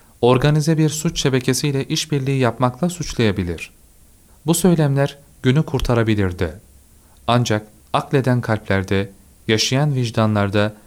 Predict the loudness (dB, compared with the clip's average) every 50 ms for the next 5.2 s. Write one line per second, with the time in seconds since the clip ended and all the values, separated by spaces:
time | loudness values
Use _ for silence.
0 | -2 2 2 4 6 6 4 4 2 2 0 0 0 0 -2 -4 -4 -2 0 0
1 | 0 0 0 -2 -4 -2 -2 -2 -2 -2 -2 -2 -2 -2 -2 -4 -4 -2 0 0
2 | 0 0 -2 -4 -6 -8 -8 -8 -10 -10 -12 _ _ _ _ _ _ _ -20 -20
3 | _ _ _ _ _ _ -2 0 0 0 2 0 0 0 0 2 2 2 2 2
4 | 0 0 0 0 -2 -2 -4 -6 -6 -6 -4 -2 -2 -4 -2 -2 -2 0 0 0
5 | 0 0 -2 -4